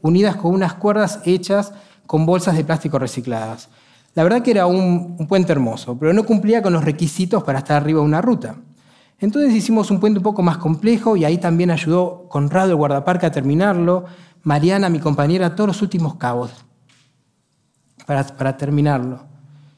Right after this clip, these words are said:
Y así los chicos salieron por el pueblo a contar que teníamos un puente. Un puente que iba a unir lo que estaba desunido.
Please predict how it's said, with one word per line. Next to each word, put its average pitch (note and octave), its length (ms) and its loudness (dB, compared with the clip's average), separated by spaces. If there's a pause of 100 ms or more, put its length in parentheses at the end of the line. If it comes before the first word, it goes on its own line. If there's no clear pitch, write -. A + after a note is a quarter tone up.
(800)
Y D3+ 120 -2
así D#3+ 200 0
los B3 160 2
chicos F3+ 340 0
salieron G3+ 340 2
por F3+ 120 0
el F3 120 0
pueblo E3+ 420 2
a E3 100 0
contar F3 300 2
que G#3 80 2
teníamos E3 420 2
un D3 120 2
puente. A2+ 420 -6 (640)
Un G#3+ 240 2
puente G3 720 0 (460)
que - 120 -2
iba A3 80 4
a G#3+ 40 4
unir A3 180 4
lo A#3+ 100 2
que - 80 -2
estaba A3+ 260 0
desunido. F#3 720 2